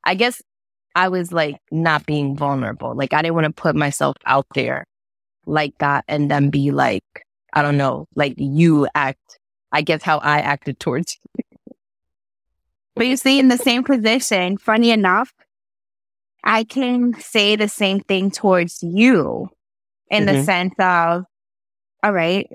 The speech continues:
Speaker 2: I didn't feel the warmth, so I'm not coming that way because
Speaker 1: Right.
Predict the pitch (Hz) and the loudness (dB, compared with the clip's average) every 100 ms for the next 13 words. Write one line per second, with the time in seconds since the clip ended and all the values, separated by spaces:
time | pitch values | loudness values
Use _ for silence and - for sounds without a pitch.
0 | - 101 196 202 202 - 202 196 202 208 | -6 0 0 2 0 -2 0 2 2 0
1 | 185 185 190 262 - 190 - 175 190 196 | 2 2 2 0 0 -2 0 0 2 0
2 | - 226 220 220 220 220 - 233 240 214 | 0 0 2 4 2 0 2 2 2 -4
3 | 196 202 180 175 156 120 | -4 -2 -2 0 0 -2